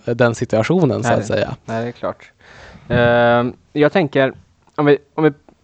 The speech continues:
Speaker 2: rent från politiskt håll så är det ju finansmarknadsminister Niklas Wykman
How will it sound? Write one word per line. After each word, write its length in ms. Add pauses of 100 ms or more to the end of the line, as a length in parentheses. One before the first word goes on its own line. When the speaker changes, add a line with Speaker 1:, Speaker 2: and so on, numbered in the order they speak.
(220)
Speaker 2:
rent 280
från 140
politiskt 520
håll 220
så 120
är 80
det 80
ju 80
finansmarknadsminister 1200
Niklas 420
Wykman 600